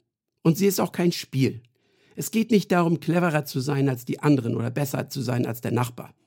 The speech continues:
sondern darum, dass du dich selbst gut kennst. Und es geht darum, dass du dir ein System baust,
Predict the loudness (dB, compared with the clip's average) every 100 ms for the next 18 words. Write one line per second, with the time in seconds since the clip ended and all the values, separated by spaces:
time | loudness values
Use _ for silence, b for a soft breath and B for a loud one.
0 | _ b b b 2 4 4 2 0 2
1 | 4 2 0 b -4 -2 -2 -4 -2 -2
2 | -2 -2 -4 -4 -4 -4 -4 -6 -16 _
3 | _ _ _ _ -2 -2 0 0 0 2
4 | 2 2 2 2 4 0 0 2 6 6
5 | 4 0 0